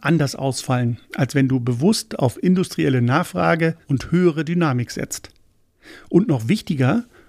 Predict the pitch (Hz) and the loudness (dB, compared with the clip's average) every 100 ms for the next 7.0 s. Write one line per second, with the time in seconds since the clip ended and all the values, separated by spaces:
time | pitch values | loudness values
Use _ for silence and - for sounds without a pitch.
0 | _ _ _ 185 - 277 - 285 240 190 | _ _ _ 0 2 2 2 2 2 2
1 | 190 190 165 143 285 - 208 - - 190 | 2 0 0 0 0 0 -2 -2 0 2
2 | 196 214 202 160 151 139 170 180 160 147 | 4 2 2 2 2 2 2 2 2 0
3 | 143 127 147 - 165 165 147 - 151 156 | 0 2 2 0 -2 0 0 -2 -2 -4
4 | - 139 - 127 - 196 185 - - _ | -2 -4 0 0 2 0 0 -2 -8 _
5 | _ _ _ - 135 127 143 135 131 127 | _ _ _ -6 -4 -2 0 0 0 0
6 | 139 151 - 143 127 131 110 123 147 262 | 0 -2 0 0 2 -2 -2 0 0 0